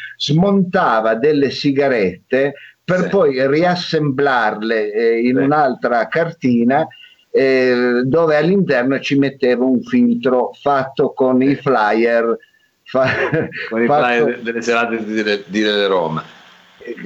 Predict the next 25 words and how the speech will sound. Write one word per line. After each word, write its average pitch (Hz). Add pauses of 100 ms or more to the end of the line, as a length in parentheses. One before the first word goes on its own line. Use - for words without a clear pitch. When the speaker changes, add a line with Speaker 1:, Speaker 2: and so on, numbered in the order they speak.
(120)
Speaker 1:
de-, 143
Speaker 2:
No. 170
Speaker 1:
eh, 151
sì, 160
di 143
Lele 175
Roma 196
e 156
anche 160
di 147
Margiotta. 110 (140)
Speaker 2:
Ah, 151
Speaker 1:
Eh, -
Speaker 2:
sì? 120
Speaker 1:
eh, -
Speaker 2:
<laughs> -
Speaker 1:
non 156
mi 185
rovini 147
le 123
battute, 127
ecco. 123 (140)
Speaker 2:
Sì. 107 (420)
<laughs> - (460)
Eh. -